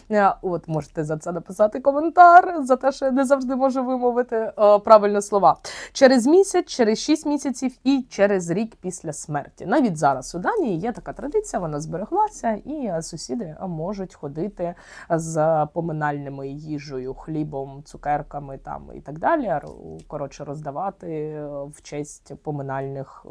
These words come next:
отаких от днів, е, за свого сусіда, який помер. Або родичі ходять, роздають по сусідам.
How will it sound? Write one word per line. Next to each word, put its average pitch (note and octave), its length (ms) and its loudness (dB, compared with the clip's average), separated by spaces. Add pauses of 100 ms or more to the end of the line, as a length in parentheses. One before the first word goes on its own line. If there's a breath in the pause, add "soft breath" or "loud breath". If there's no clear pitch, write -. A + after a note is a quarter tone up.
отаких C#3 400 -14
от C#3 140 -12
днів, C#3 500 -12
е, - 40 -16 (340)
за D3 240 -8
свого C#3 320 -10
сусіда, D3 400 -12
який C3+ 240 -8
помер. A#2+ 320 -16
Або G3+ 220 -4
родичі C3+ 400 -10
ходять, C#3 360 -18
роздають C#3 420 -8
по - 120 -16
сусідам. - 460 -14